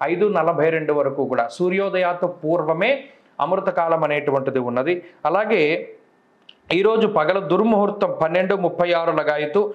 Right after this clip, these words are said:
ఒంటి గంట ఇరవై రెండు, పునర్దుర్ముహూర్తం రెండు యాభై నాలుగు లగాయతు మూడు నలభై. సాధ్యమైనంత వరకు సోమవారం మధ్యాహ్నం పన్నెండు to మూడున్నర పీరియడ్ వదిలిపెట్టేస్తే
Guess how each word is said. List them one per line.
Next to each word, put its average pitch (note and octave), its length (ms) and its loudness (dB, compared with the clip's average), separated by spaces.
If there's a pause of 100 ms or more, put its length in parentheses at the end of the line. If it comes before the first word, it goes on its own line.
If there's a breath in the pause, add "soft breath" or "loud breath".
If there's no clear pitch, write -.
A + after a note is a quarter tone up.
(200 loud breath)
ఒంటి D3 200 2
గంట F3 220 2
ఇరవై C#3+ 360 2
రెండు, C#3 240 2
పునర్దుర్ముహూర్తం G3+ 1000 0
రెండు E3 220 2
యాభై E3+ 380 2
నాలుగు D#3+ 300 0
లగాయతు D3 460 0
మూడు D3+ 260 2
నలభై. C3+ 480 2 (300 loud breath)
సాధ్యమైనంత D#3+ 680 -2
వరకు D3+ 300 0
సోమవారం E3 760 0
మధ్యాహ్నం E3 640 -2
పన్నెండు F3+ 340 0
to F#3+ 180 0
మూడున్నర E3 500 0
పీరియడ్ D3+ 440 -2 (420 loud breath)
వదిలిపెట్టేస్తే D#3+ 680 0